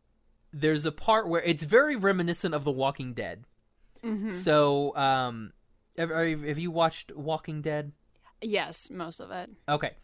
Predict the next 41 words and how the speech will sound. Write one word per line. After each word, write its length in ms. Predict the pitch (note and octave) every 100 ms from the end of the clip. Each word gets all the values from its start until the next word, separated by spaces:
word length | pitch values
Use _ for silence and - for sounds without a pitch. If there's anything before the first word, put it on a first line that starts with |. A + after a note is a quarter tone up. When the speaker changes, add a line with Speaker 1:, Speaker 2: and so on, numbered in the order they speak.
| - - -
Speaker 1:
So, 220 | - F3+
you 140 | E3 F3+
know 100 | A3
when 220 | G#3 E3
Glenn 600 | D3 D3 E3 E3 E3 D#3 D3+
and 260 | C#3 C3+
that 240 | C3+ C3+ C#3
one 260 | D3+ D3+
guy 280 | D3 C#3+ C#3+
are 200 | C#3+ C3
on 140 | C3
top 280 | B2+ D3 D3
of 160 | D#3 B2+
that 380 | B2+ A#2+ B2 _ _ -
trash 320 | D#3+ C#3+ D3
can 220 | D#3+ D3
and 100 | C#3 C3
the 60 |
zombies 360 | B2 C3+ C#3 C3+
are 140 | C#3
all 140 | C#3 C#3+
around 260 | D3 D3
them? 80 | B3
Speaker 2:
Yeah. 560 | A3+ G#3 G3 F#3 F3+ F#3 _ _ _ - -
Speaker 1:
It's 200 | F#3+ F#3
very 380 | E3+ F3+ G#3+ A3
reminiscent 520 | F3+ F3+ D#3+ D3+ - C#3+
of 60 |
that. 80 | C#4
Speaker 2:
Oh, 240 | C4 B3
so, 260 | A3+ C#4 A#3+
Speaker 1:
She 40 | G3+
is 120 | G#3+
Speaker 2:
like 180 | A3+ G#3+
Speaker 1:
basically 320 | G#3 F3 E3
on 240 | D3+ E3 D#3+
this, 240 | D#3 -
like, 280 | D3+ C#3 -
barricade. 840 | C#3 C#3+ C#3 C3+ B2+ C3 G#2 G2+ A3+
Speaker 2:
Okay. 800 | A#3+ - A3 F3+ E3+ E3+ B2 B2
Speaker 1:
And 360 | B2 A#2 A#2